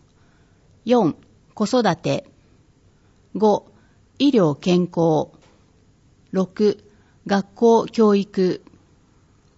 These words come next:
七、防災。八、高齢者福祉。九、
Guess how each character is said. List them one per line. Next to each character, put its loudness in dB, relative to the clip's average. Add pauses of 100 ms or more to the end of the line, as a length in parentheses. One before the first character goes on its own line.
(100)
七、 0 (300)
防 0
災。 -2 (1120)
八、 -8 (140)
高 -2
齢 0
者 -6
福 -8
祉。 -10 (1200)
九、 -2